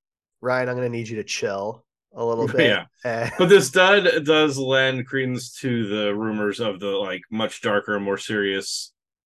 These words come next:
Speaker 2: Schumacher cut of that Batman movie. So, you know, that, I
Speaker 1: He's,
Speaker 2: think that's
Speaker 1: uh,
Speaker 2: interesting.
Speaker 1: he's
Speaker 2: And he
Speaker 1: done
Speaker 2: has
Speaker 1: some
Speaker 2: done
Speaker 1: other
Speaker 2: more
Speaker 1: heavy
Speaker 2: serious
Speaker 1: stuff. Yeah.
Speaker 2: He has. I guess I'm, I'm not as familiar with this heavier stuff.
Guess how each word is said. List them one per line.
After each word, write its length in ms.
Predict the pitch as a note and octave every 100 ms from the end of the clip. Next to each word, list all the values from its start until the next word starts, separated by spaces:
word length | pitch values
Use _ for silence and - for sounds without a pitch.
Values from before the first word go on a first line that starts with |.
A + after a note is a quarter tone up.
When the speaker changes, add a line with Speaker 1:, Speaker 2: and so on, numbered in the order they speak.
| _ _
Speaker 2:
Schumacher 640 | - - B2+ G#2+ G2 G2+ F2+
cut 280 | A2+ G2
of 200 | G2+ F#2+
that 200 | F#2+ F2+
Batman 400 | E2+ F#2 F2+ F2+
movie. 320 | F2 F2 F#2 F#2
So, 440 | - F2+ F2 E2+ - _ _ _ -
you 180 | - -
know, 160 | - - _ _ _ _ -
that, 200 | G2+ F2 -
I 60 |
Speaker 1:
He's, 120 | -
Speaker 2:
think 100 | -
that's 200 | - G2
Speaker 1:
uh, 40 | F#2
Speaker 2:
interesting. 420 | F2 F#2 G2 G2
Speaker 1:
he's 220 | - G#3
Speaker 2:
And 20 |
he 80 | G3
Speaker 1:
done 100 | G#3
Speaker 2:
has 180 | G3 E3+
Speaker 1:
some 100 | E3
Speaker 2:
done 60 | C#3+
Speaker 1:
other 80 | C#3
Speaker 2:
more 40 |
Speaker 1:
heavy 80 | B2+
Speaker 2:
serious 240 | A#2+ G#2+ G#2
Speaker 1:
stuff. 380 | G#2 F2 - _
Yeah. 240 | C3 G#2+
Speaker 2:
He 120 | G#2 F#3+
has. 480 | B2+ G#2 G#2 A#2 -
I 120 | C3+
guess 180 | C#3+ C#3+
I'm, 280 | C#3 C#3
I'm 280 | C3+ B2+ C3
not 180 | B2+ G#2+
as 200 | G#2 G#2
familiar 440 | G2+ G#2 F#2+ F2+
with 140 | F#2 F2+
this 160 | F#2
heavier 280 | G2+ F#2+ F#2
stuff. 420 | F2+ G2 F2 -